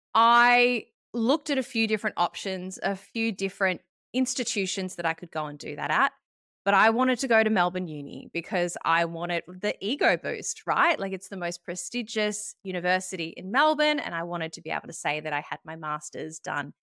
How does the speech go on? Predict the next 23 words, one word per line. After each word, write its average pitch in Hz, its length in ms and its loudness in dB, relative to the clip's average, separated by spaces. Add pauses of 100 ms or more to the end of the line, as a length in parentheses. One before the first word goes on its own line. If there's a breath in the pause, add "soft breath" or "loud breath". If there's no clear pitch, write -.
(200)
there. 120 420 0 (1500)
What 226 160 4
I 220 140 4
didn't 330 500 -2
do 185 200 0
was 175 160 -6
my 165 240 -4 (140)
due 165 100 -6
diligence. - 920 -8 (100)
And 202 180 -2
so 202 540 4 (840)
I 214 140 2
started 220 580 4
this 196 200 -10
degree 180 400 -2
not 165 260 -8
realizing 170 640 -2
that 160 100 -8
it's 180 140 -10
actually 202 380 -8
a 349 40 -6
science 226 540 -4
degree. 107 500 -8